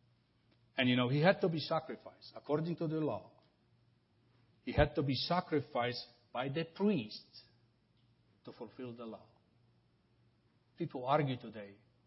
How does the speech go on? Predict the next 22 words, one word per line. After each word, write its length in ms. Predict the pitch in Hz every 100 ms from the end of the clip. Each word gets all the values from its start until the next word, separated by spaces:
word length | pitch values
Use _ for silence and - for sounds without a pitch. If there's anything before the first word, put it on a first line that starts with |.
| _ -
who 120 | 156 -
killed 160 | 123 -
Christ? 380 | 113 104 - - _ _ _ _ _ _ _ _ _ _ _ _ _ _ _ _
Wasn't 300 | 120 123 113
the 60 | 107
Romans. 280 | 110 110 101 - _ - _
They 100 | -
did 160 | 113 107
the 80 | 104
dirty 340 | 117 113 110 101
job. 220 | 110 95 92 _ _ _ _ _ _ _ _ _ _ _ _ _
It 40 | 110
was 120 | 110
actually 280 | 120 - 110
the 140 | 104 -
Jewish 320 | 120 147 135
religious 440 | 113 107 113 120 117
leader 280 | 113 98 98 _ _ _
who 80 | -
had 100 | 104
to 60 | 117
perform 520 | - 107 - 113 104